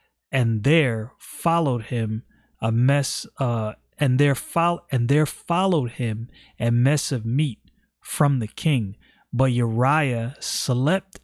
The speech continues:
at the door of the king's house with all the servants of his lord, and went not down to his house." So David was pretty much trying to get Uriah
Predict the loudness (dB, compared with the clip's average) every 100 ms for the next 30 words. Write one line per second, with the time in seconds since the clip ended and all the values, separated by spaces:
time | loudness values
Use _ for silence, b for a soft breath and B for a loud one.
0 | -4 -4 -2 -6 -4 2 4 4 2 -2
1 | -8 -8 -10 -4 0 0 0 -4 -4 -4
2 | -2 -6 -8 b b b b -4 -4 -2
3 | 2 2 2 -2 0 0 0 -2 -6 -2
4 | -2 0 0 2 2 0 -4 -10 B B
5 | B B 0 2 4 2 2 0 0 0
6 | 0 0 0 0 0 0 -2 -2 -2 -6
7 | -10 -12 -18 _ _ _ _ B B B
8 | B -6 2 2 2 -2 -8 _ _ _
9 | -6 2 4 4 2 0 -2 -4 -4 0
10 | 2 2 0 -4 -4 0 0 -2 -4 -4
11 | -2 -2 -2 0 2 2 0 -2 -6